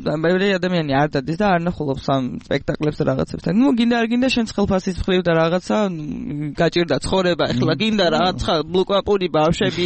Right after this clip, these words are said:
Speaker 1: ისა, ესა და მედები აქეთ-იქით ყველაფერს და ტელევიზორში რომ ჩანხარ, იმიტომ რომ ხარ სიტყვაზე მსახიობი, ყველას გონია, რომ, აი,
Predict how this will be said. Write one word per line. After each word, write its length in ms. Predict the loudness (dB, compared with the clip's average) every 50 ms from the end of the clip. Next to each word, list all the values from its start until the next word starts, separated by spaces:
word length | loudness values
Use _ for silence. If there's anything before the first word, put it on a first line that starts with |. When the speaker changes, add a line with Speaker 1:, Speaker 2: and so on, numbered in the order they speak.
| 0 0
Speaker 1:
ისა, 220 | 2 0 0 2 2 2
ესა 320 | 2 2 0 0 -2 -4 -2
და 180 | 0 0 0 2 2 0 0
მედები 480 | 0 0 2 2 2 2 2 2 2 2
აქეთ-იქით 540 | 0 0 0 -2 -4 -2 -4 -6 -6 -4 -6 -6
ყველაფერს 360 | -6 -8 -4 -2 -2 -2 -2
და 80 | -6 -10 -12 -18 -20 -20 -20 -20 -20 -20 -18
ტელევიზორში 520 | -6 -2 0 2 2 2 2 0 0 0 -2
რომ 140 | -2 -2 0
ჩანხარ, 480 | 0 0 2 0 0 0 0 0 2
იმიტომ 400 | 0 0 -2 -2 -2 0 2 2
რომ 120 | 2 2 0
ხარ 160 | 0 0 0 0
სიტყვაზე 380 | -2 -6 -4 -2 -2 -2 -2 -6
მსახიობი, 580 | -4 -2 0 -2 2 2 2 2 2 0 -2 -2
ყველას 260 | 0 0 0 0 0
გონია, 400 | 0 0 0 0 0 0 0 2
რომ, 240 | 2 2 2 2 2
აი, 180 | 2 2 0